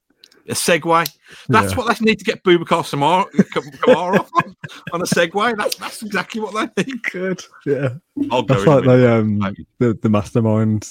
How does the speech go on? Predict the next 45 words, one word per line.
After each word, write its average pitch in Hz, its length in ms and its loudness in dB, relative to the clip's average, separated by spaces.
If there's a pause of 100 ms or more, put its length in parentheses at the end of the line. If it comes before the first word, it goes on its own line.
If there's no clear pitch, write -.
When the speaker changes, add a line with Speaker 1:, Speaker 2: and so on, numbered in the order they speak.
(140)
Speaker 2:
sketch - 600 -4
when 98 240 0
it's 95 220 -6
like 101 180 0
they're 101 100 0
answering 101 380 -4
the 101 60 -4
question, 101 420 -2 (340)
the 98 140 0
two 107 180 2
Ronnies, 95 240 2
when 98 80 2
they're 95 60 2
answering 107 300 0
the 107 60 -2
question 110 300 -2
before. 101 420 0 (480)
I 117 100 2
was 120 140 2
answering 110 380 0
your 104 340 2
wheelchair 107 460 0
question 113 320 -2
from 104 220 -2
thirty 101 400 0
Speaker 1:
Oh, - 20 2
the 95 80 0
Speaker 2:
minutes 113 220 0
ago 113 180 2
Speaker 1:
old, 87 80 -2
Speaker 2:
there. 87 120 -2
Speaker 1:
uh, - 40 -4 (520)
is 131 60 -4
that 170 120 -4
the 170 80 -2
old 160 160 -6
two 170 220 -2
Ronnies? 135 400 -4 (280)
Speaker 2:
Yeah, 104 380 0
yeah. 95 140 -2 (540)
Speaker 1:
I - 60 -10
think 120 240 -10
it 95 100 -10
is 101 80 -6
a-, 104 140 -6